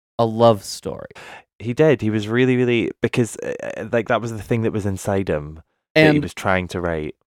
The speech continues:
Speaker 1: And all of the trailers for Phantom, you know, call it the, the passion and the romance and stuff like that.
Speaker 2: Yep.
Speaker 1: Can we pause and look at that? Because
Speaker 2: Yeah.
Speaker 1: how ridiculously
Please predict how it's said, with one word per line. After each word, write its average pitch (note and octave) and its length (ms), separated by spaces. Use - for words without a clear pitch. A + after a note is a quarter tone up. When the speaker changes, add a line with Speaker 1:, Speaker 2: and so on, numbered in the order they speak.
Speaker 1:
And E3 160
all F3 260
of G#3 60
the F3 100
trailers C#3 600
for C3 400
Phantom, G#2 720
you B2+ 140
know, G#2 160
call A#2+ 260
it G#2+ 140
the, A2 320
the G#2 80
passion A2 640
and G2+ 160
the G2 80
romance G#2 720
and G2+ 140
stuff - 260
like F2 200
that. G2 240
Speaker 2:
Yep. E2+ 260
Speaker 1:
Can A3+ 240
we C4+ 180
pause G#3 600
and C3+ 160
look C#3 180
at F3 200
that? F3+ 320
Because F3+ 520
Speaker 2:
Yeah. D#4 140
Speaker 1:
how A#3+ 400
ridiculously F3 1300